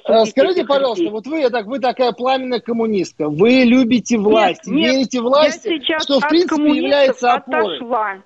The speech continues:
Speaker 1: А, отошли. Ну, смотрите, вот, вот ваш
Speaker 2: Да.
Speaker 1: любимый Сталин, он, наверное, нет ни одной личности в истории, которая бы уничтожила больше всего коммунистов, чем Сталин. Вот Сталин, он, наверное, виновен в уничтожении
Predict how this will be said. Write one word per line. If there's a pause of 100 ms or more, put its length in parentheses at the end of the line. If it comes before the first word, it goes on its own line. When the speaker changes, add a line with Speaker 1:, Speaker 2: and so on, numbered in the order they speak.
(280)
Speaker 1:
А,
отошли.
Ну,
смотрите,
вот,
вот
ваш
Speaker 2:
Да.
Speaker 1:
любимый
Сталин,
он, (240)
наверное,
нет
ни
одной
личности
в
истории,
которая
бы
уничтожила (220)
больше
всего
коммунистов, (140)
чем (100)
Сталин. (160)
Вот
Сталин,
он, (220)
наверное,
виновен
в
уничтожении